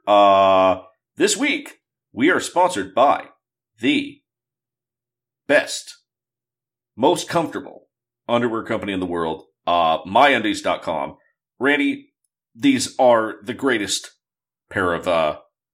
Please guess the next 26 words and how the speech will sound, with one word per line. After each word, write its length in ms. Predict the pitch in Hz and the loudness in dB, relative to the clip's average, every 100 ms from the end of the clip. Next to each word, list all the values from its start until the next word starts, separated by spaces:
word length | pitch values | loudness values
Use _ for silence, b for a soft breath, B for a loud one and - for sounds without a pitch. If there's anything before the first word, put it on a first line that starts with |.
| _ _ _ | _ _ _
pair 120 | 202 | -8
of 40 | 180 | -6
shorts 720 | - 156 135 - - - _ _ _ _ | 0 0 0 -2 -8 -8 _ _ _ _
that 100 | - | -2
I've 160 | 90 87 | -2 -2
ever 180 | 87 | -6
worn. 480 | 95 110 185 262 277 B B B _ | -4 0 2 0 -4 B B B _
It's, 400 | 92 90 87 - | -2 -2 -2 -2
uh, 200 | 92 85 | 2 2
not 260 | 87 135 147 | 2 0 2
just 320 | 175 190 - | 0 0 -2
the 80 | 104 | -2
revolutionary 800 | 98 127 120 113 120 101 95 92 | 0 0 -2 -6 -6 -4 -4 -6
elastic 400 | - 98 98 - | -4 0 0 -2
construction 640 | - 80 - 175 180 202 240 | -10 -10 -2 -2 -2 -8 -4
that 200 | 90 90 | -4 -2
follows 320 | 98 90 87 | -2 -2 -4
the 60 | 90 | -8
contours 680 | - 98 90 92 85 - _ | -4 -4 -4 -6 -6 -10 _
of 160 | 139 - | 0 0
your 120 | 104 | -2
flank. 440 | 80 85 69 107 - b b | -10 -10 -10 -10 -14 b b
It's 180 | 92 95 | -8 -2
not 140 | 120 | -2
just 220 | 120 117 | -2 -4
the 220 | - 95 | -2 0